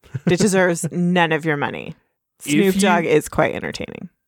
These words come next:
Speaker 2: Snoop Dogg is incredible in this movie.
Speaker 1: Mm-hmm.
Speaker 2: And I've gotta say, I understand that McConaughey is doing nothing brand new with this role.
Speaker 1: Mm-mm.
Speaker 2: But he's doing it perfectly.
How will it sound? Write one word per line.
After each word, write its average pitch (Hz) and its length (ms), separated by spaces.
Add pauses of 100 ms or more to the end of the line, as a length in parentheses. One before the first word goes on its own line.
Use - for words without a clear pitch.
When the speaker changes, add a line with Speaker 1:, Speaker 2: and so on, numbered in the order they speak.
Speaker 2:
Snoop 185 400
Dogg 147 320
is 123 140
incredible 120 680
in 107 80
this 104 200
movie. 110 340
Speaker 1:
Mm-hmm. 131 80 (400)
Speaker 2:
And 196 140
I've 302 120
gotta 311 260
say, 165 460 (460)
I 160 140
understand 185 720
that 104 120
McConaughey 117 460
is 117 120
doing 107 320
nothing 110 400
brand 113 440
new 104 180
with 110 140
this 117 220
role. 78 260
Speaker 1:
Mm-mm. 127 500 (440)
Speaker 2:
But 160 160
he's 143 280
doing 190 420
it - 300
perfectly. - 1000